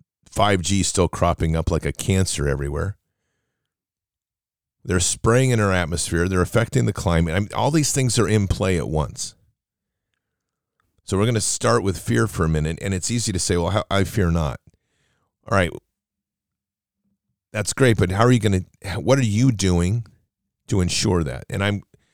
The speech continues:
and it, besides my snake story, I mean, the real issue is battle drills. What are you doing in your life, whether that's memorizing scripture or whether that's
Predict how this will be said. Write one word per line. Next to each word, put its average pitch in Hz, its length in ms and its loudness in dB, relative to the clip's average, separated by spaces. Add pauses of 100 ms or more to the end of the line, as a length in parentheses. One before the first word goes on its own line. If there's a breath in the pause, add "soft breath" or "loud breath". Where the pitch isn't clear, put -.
(320)
and 95 120 -4
it, - 260 -8 (100)
besides 90 440 -4
my 73 80 -4
snake - 320 -4
story, - 300 -6
I - 20 -10
mean, 98 160 -2
the 95 120 -2
real 123 300 2
issue 95 320 2
is 78 340 -4 (1600)
battle 92 320 -2
drills. - 480 -8 (2000)
What 117 180 -2
are 143 60 -2
you 131 220 -2
doing 104 420 -2
in 90 80 -2
your 90 140 -2
life, 85 400 -4
whether 87 240 0
that's 80 260 -4
memorizing 104 600 2
scripture 90 600 -2
or 78 160 -2
whether 80 280 -4
that's 78 440 -8